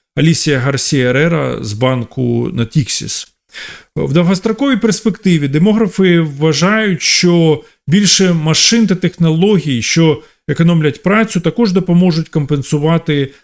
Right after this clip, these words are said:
зменшення робочої сили в Китаї.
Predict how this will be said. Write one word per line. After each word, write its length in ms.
зменшення 1120
робочої 840
сили 460
в 80
Китаї. 600